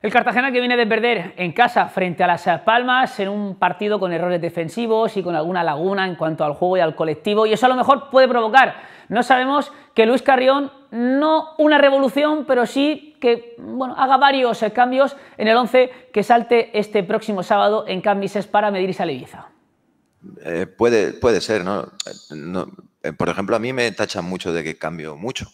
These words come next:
Speaker 2: No, no muchos a la vez, pero que, que juegan todos, ¿no? El año pasado jugaron todos los jugadores. Intento siempre que puedo ser justo dentro de lo que es la justicia para mí.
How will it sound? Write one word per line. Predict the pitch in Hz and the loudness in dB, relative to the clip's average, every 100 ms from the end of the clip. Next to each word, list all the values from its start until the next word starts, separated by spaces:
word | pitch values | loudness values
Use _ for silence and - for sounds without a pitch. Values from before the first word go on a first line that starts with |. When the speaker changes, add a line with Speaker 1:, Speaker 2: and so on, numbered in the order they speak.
| _ _ | _ _
Speaker 2:
No, | 95 92 | -12 -10
no | 101 | -12
muchos | 113 120 113 | -10 -10 -6
a | 107 | -2
la | |
vez, | 101 139 - | -2 -2 -4
pero | 95 92 | -8 -6
que, | 85 82 82 76 _ _ _ _ _ _ _ _ | -8 -8 -10 -14 _ _ _ _ _ _ _ _
que | 90 87 | -8 -8
juegan | - 104 101 90 | -4 -4 -4 -6
todos, | 131 113 82 | -6 -6 -10
¿no? | 107 120 _ _ | -16 -18 _ _
El | 80 | -10
año | 92 95 | -8 -8
pasado | 95 98 | -10 -6
jugaron | 110 95 - | -6 -6 -6
todos | 92 92 | -4 -4
los | 85 | -6
jugadores. | - 82 85 113 104 95 87 | -10 -8 -6 -6 -6 -10 -14
Intento | 82 95 98 107 101 101 98 | -14 -14 -12 -8 -6 -6 -8
siempre | - 101 104 101 | -10 -8 -8 -8
que | 90 | -6
puedo | 98 101 110 110 110 _ _ _ | -6 -4 -4 -6 -10 _ _ _
ser | - 98 | -10 -8
justo | 95 110 107 127 | -8 -10 -8 -6
dentro | 110 101 110 | -6 -8 -8
de | 98 | -8
lo | 87 | -8
que | 95 | -10
es | |
la | 92 | -10
justicia | - 92 95 92 | -12 -18 -16 -12
para | 80 82 | -12 -12
mí. | 110 101 | -14 -18